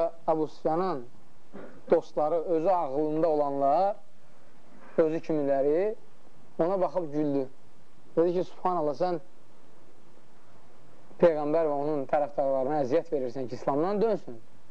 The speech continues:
Sənin qızın İslama gəlib. Və qərara gəldi ki, qızını öldürsün.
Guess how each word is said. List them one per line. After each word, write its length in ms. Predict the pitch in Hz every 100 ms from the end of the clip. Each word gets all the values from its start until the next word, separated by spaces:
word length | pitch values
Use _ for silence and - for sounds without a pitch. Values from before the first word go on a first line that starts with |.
| - - -
Sənin 280 | 170 196 269
qızın 260 | 233 277 277
İslama 320 | - 247 240
gəlib. 280 | 175 131 - - - - - - - - - - - - - - - - - - - -
Və 100 | 165 139
qərara 320 | 170 165 190
gəldi 280 | 175 170 165
ki, 120 | -
qızını 320 | 160 139 170 170
öldürsün. 380 | 131 127 -